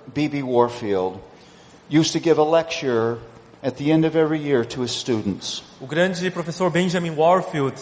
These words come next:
Speaker 2: toda palestra que ele dava no final do seminário pros alunos era o seguinte.
Speaker 1: He told his students that they would stand so long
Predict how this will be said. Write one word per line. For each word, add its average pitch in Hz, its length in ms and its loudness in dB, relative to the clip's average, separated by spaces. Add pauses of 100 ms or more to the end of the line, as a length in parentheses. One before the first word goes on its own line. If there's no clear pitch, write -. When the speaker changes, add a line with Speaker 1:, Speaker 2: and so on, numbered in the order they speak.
(140)
Speaker 2:
toda 208 440 4 (280)
palestra 165 480 0
que 180 100 -10
ele 170 120 -6
dava 156 360 -2 (120)
no 160 60 -8
final 156 300 -2
do 156 80 -10
seminário 143 520 -4
pros 139 180 -8
alunos 135 340 -4
era 127 120 -4
o 123 40 -16
seguinte. 113 520 -16
Speaker 1:
He 131 80 0
told 170 360 6
his 165 80 0
students 170 460 2
that 147 160 -6
they 156 120 4
would 147 180 -2
stand 160 500 0
so 151 260 2
long 139 640 2